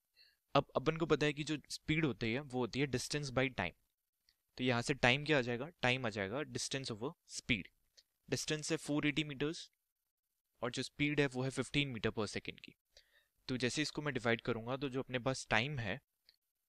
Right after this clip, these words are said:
वो आ जाएगा और वो आ रहा है फ़ोर एटी divided by फ़िफ़्टीन। इसकी वैल्यू होती है थर्टी टू।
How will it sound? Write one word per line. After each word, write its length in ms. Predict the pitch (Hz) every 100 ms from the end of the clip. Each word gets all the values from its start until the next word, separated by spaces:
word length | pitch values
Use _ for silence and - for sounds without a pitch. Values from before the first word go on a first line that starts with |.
| _
वो 140 | - 127
आ 120 | 107
जाएगा 400 | 101 92 95 147 - _ _ _ _ _ _ _ _
और 300 | 113 113 - 113
वो 100 | 135
आ 120 | 110
रहा 120 | 98
है 80 | 123
फ़ोर 360 | - - 147 143
एटी 200 | 127 135
divided 480 | 117 107 104 110 104
by 140 | 101 160 _ _ _ _ -
फ़िफ़्टीन। 360 | 127 - 117 92 _ _
इसकी 240 | - - 123
वैल्यू 320 | 113 107 120
होती 240 | 110 107
है 120 | 117 165
थर्टी 360 | 123 113 110
टू। 140 | 90